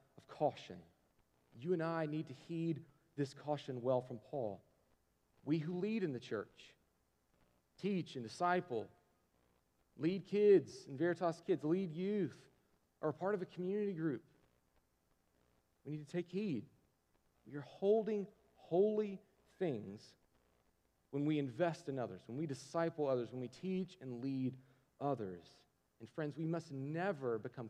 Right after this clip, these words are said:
comfortable holding holy things, God's precious, holy things, 'cause it is indeed the church which God holds this in regard. It's like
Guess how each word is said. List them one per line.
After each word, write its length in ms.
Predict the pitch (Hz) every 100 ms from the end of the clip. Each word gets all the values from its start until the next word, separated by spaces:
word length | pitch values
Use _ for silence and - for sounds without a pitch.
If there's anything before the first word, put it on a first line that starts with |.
| -
comfortable 480 | 175 180 - 117 113 -
holding 380 | 165 151 107 98 _ _
holy 300 | - 160 135 127
things, 320 | 160 117 90 - - _ _ _ _ -
God's 260 | 165 147 - - -
precious, 480 | 185 - 104 - _ _ _
holy 540 | - 196 165 127 92 - _ _ _
things, 560 | 185 135 90 - - - _ _ _ _ _ _ _ _ _
'cause 140 | 151
it 100 | 160
is 140 | 175 156
indeed 420 | 160 190 143 101 - -
the 60 | 147
church 580 | - 226 160 - - - _ _ _ _ -
which 180 | 143 -
God 240 | 175 156
holds 400 | 135 180 175 -
this 200 | 139 123
in 100 | 123
regard. 380 | 113 139 113 - _ _ - _ _ _
It's 80 | -
like 140 | 180